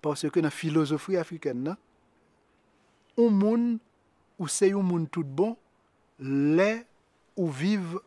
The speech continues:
en communauté, leur vivent en famille. C'est communauté a qui permet qu'on ka identifier comme un moun tout bon. Si ou son grain cinq ou pas la moun, ou pas comme moun tout bon pour Africain.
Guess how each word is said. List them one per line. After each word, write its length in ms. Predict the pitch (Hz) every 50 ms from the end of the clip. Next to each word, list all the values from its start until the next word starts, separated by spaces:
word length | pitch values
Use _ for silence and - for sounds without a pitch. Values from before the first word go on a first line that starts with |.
| _ _
en 100 | - 170
communauté, 520 | 156 - 185 165 175 180 175 170 165 - 185
leur 220 | 170 160 160 156
vivent 280 | 143 131 147 185 190 170 -
en 120 | 180 170
famille. 440 | - - 175 180 208 226 214 170 123 _ _ _ _ _ _ _ _
C'est 220 | - - - 180 - _
communauté 840 | - - 196 180 175 185 175 180 175 165 - _ - 170 165 165 175
a 160 | 196 208 - - _ _ _ _ _ _ _ _ _ _ _
qui 380 | - - 185 185 202 214 220 - _ _ _
permet 320 | - 190 175 160 165 175 170 -
qu'on 160 | - - 175 156
ka 200 | - - 170 151 -
identifier 880 | 175 151 143 165 151 - - 156 - - - 175 196 208 214 214 208 - _ _ _ _ -
comme 180 | - 165 165
un 80 | 170 170
moun 240 | 165 175 175 170 160
tout 120 | 180 190
bon. 240 | 165 165 170 226 226 _ _ _ _ _ _ _ _ _ _
Si 200 | - - - -
ou 100 | 240 214
son 220 | - - 226 220 208
grain 280 | 170 165 185 185 175 165
cinq 260 | 151 - - 165 151 -
ou 100 | - 160
pas 140 | - 165 156
la 300 | 160 165 156 151 147 - _
moun, 380 | - 185 220 240 233 220 185 143 - _ _ _ _ _ _ _ _ _ -
ou 80 | 165
pas 120 | 151 - 185
comme 220 | - - 180 170
moun 220 | 165 170 170 165 151
tout 120 | - 180
bon 260 | 143 139 160 208 180 - _ _ _ _ _ _ _ _ _ -
pour 160 | - 151 151
Africain. 440 | 143 - 165 151 - 165 175 196